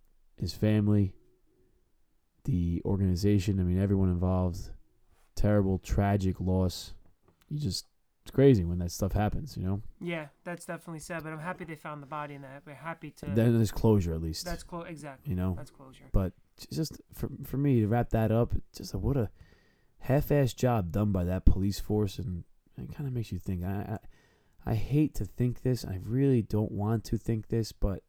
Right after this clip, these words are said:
Speaker 1: it's almost like, wa-, wa-, was this planned? Was, was this
Speaker 2: A hit.
Speaker 1: manipulated in a way? You know, h-, his girlfriend came out saying that she believed this was the foot-, the soccer mafia, but she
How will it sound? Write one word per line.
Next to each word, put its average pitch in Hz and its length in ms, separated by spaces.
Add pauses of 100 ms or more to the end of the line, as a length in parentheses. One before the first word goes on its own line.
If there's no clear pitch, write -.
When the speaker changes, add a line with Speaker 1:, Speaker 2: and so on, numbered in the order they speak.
(100)
Speaker 1:
it's - 180
almost 143 320
like, 92 300 (2000)
wa-, - 240 (680)
wa-, 104 240
was 113 280
this 117 140
planned? 117 580
Was, 101 280 (300)
was 101 220
this 104 440 (1080)
Speaker 2:
A 175 80
hit. 147 260 (220)
Speaker 1:
manipulated 120 800
in 92 100
a 87 40
way? 85 220
You 85 100
know, 98 360
h-, 110 160
his 120 160
girlfriend 113 400
came 107 180
out 104 140
saying 101 240
that 92 100
she - 140
believed 98 260
this 90 140
was 92 120
the 139 80
foot-, - 240 (120)
the 107 160
soccer 95 360
mafia, 92 460
but 143 200 (360)
she - 200